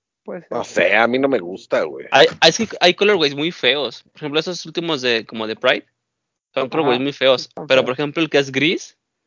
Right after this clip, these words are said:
Speaker 3: que creo que es donde se ve la esencia real del par y de por qué nace el par, que es literalmente un par de New Balance, eh, como un retro, sobre algo nuevo. Eso lo hace
Speaker 1: Ajá.
Speaker 3: muy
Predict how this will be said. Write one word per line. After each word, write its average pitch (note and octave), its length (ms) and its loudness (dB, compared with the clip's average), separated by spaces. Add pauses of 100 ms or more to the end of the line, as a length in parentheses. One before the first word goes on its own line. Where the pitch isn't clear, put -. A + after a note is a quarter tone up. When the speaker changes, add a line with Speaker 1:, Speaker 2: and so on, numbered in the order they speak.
(560)
Speaker 3:
que C3 360 4
creo C#3+ 240 2
que D#3 140 2
es C#3 80 -2
donde C#3+ 240 -4
se B2 140 -4
ve A#2+ 120 2
la C#3 80 2
esencia C#3+ 400 -2
real A#2 320 0
del B2 180 -2
par - 360 2
y A#2+ 140 -6
de A2+ 100 -4
por A2+ 240 -6
qué B2+ 120 0
nace C3 240 0
el A#2 140 -6
par, D3+ 220 -6 (520)
que A#2+ 140 2
es B2 100 2
literalmente B2+ 640 0
un B2+ 140 -4
par B2 240 2
de B2+ 80 -4
New B2 160 -4
Balance, A#2 520 -2
eh, - 680 -12 (140)
como A#2+ 240 -6
un B2+ 100 -2
retro, C3+ 420 2 (440)
sobre A#2 500 4
algo B2+ 240 2
nuevo. C3+ 400 -2 (760)
Eso B2+ 220 0
lo B2 60 2
hace A#2+ 160 -4
Speaker 1:
Ajá. A2+ 100 -8
Speaker 3:
muy A#2 420 -8